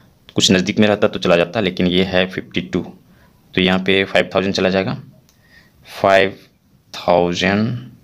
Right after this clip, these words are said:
और ये थर्टी फ़ोर नाइंटी वन है, ये काफ़ी close है, ये थर्टी फ़ाइव हंड्रेड चला जाएगा, थर्टी फ़ाइव हंड्रेड। तो इसको हम लोग करेंगे multiply, तो इसका answer आएगा, यहाँ पे कर लेते हैं, थर्टी फ़ाइव को multiply कर लेते हैं, उसके बाद उतना ज़ीरो बैठा देंगे,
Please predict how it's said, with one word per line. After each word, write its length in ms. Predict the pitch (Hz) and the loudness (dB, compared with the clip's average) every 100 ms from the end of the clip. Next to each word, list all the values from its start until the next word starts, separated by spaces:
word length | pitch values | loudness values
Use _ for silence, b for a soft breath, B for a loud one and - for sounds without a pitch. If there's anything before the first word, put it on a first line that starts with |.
| - | 0
और 200 | 95 92 | 2 2
ये 220 | 95 95 | 0 -2
थर्टी 160 | 95 98 | -6 -4
फ़ोर 180 | - 101 | -2 0
नाइंटी 300 | 98 101 107 | 2 0 0
वन 200 | 101 104 | -2 -2
है, 160 | 104 | -4
ये 60 | 113 | -4
काफ़ी 220 | - - | -2 -4
close 320 | 92 104 107 | 0 2 2
है, 100 | 110 156 B B B - | 2 -6 B B B -6
ये 60 | 127 | -4
थर्टी 240 | - 123 | -2 -2
फ़ाइव 500 | 123 104 104 127 127 - _ _ | 0 4 4 2 -4 -18 _ _
हंड्रेड 260 | 107 101 92 | -2 0 0
चला 180 | 85 85 | -2 -2
जाएगा, 260 | 85 85 - - - | -2 -6 -10 -10 -6
थर्टी 180 | 107 104 | -4 -4
फ़ाइव 380 | - 101 127 - - _ _ - | 0 0 0 -6 -20 _ _ -4
हंड्रेड। 340 | 95 82 82 - _ B B B B _ | -2 -2 -6 -12 _ B B B B _
तो 60 | 98 | 0
इसको 220 | - 120 | 2 2
हम 80 | 120 | 2
लोग 120 | 120 | 2
करेंगे 180 | 120 117 | 2 2
multiply, 600 | 107 92 98 - 123 143 | 0 -2 -6 -2 -2 -2
तो 140 | - | -2
इसका 180 | - - | -2 0
answer 180 | 101 101 | 0 4
आएगा, 260 | 104 139 151 - B B B B B B - | 4 2 -4 -14 B B B B B B 0
यहाँ 160 | 101 | 0
पे 120 | 95 92 | 0 -2
कर 120 | 92 | 0
लेते 220 | 95 95 | 0 -2
हैं, 80 | 107 | -4
थर्टी 140 | 92 | -4
फ़ाइव 200 | - 92 | 0 0
को 120 | 90 92 | 0 -2
multiply 360 | 90 92 90 | -4 -2 -4
कर 100 | 90 | 0
लेते 240 | 95 95 127 | -2 -2 -4
हैं, 60 | |
उसके 160 | 110 90 | -2 -2
बाद 200 | 90 - | -2 -6
उतना 200 | 98 95 | -4 0
ज़ीरो 160 | 92 90 | 0 0
बैठा 180 | 87 | -2
देंगे, 240 | 85 87 | -2 -4